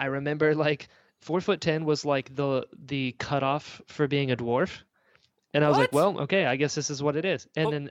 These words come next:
Speaker 1: over that summer, I grew.
Speaker 2: Mm.
Speaker 1: And I was like, "Oh, phew, that was close." Um, 'cause I, I was just very, very small.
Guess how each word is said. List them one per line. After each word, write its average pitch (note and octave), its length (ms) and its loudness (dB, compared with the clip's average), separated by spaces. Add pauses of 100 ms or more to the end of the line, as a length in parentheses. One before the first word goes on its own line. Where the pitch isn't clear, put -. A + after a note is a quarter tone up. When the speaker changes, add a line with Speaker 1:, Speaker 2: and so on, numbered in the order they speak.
Speaker 1:
over D#3 220 -2
that C#3 160 -4
summer, C#3 400 -6
I A#2+ 80 -6
grew. B2 380 -8 (420)
Speaker 2:
Mm. D#3+ 160 -16
Speaker 1:
And C#3+ 80 -6
I - 20 -4
was B2+ 100 -8
like, C3 160 -14
"Oh, C#3 320 -6
phew, E3 280 -4 (640)
that C3 60 -2
was C3 120 -2
close." B2+ 380 -2 (560)
Um, A#2 540 -4 (240)
'cause C#3 140 -2
I, B2 100 4
I A2+ 120 0
was A#2+ 120 -2
just A2+ 180 -10
very, A#2 260 -4
very A2+ 200 -8
small. A2 380 -8